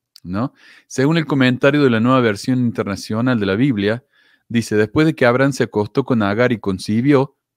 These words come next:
no solo Sarai, sino también a Abraham, todavía hablan de Agar como la sierva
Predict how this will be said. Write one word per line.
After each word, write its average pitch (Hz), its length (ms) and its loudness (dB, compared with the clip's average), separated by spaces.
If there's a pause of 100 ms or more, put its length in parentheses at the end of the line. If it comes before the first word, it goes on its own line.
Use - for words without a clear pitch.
no 131 180 2
solo 143 260 0
Sarai, 107 720 0
sino 113 320 -4
también 107 340 -2
a 101 100 2
Abraham, 139 380 2 (380)
todavía 131 800 4
hablan 139 560 0 (220)
de 110 360 -2
Agar 113 460 0
como 107 240 0
la 90 120 -2
sierva 143 760 2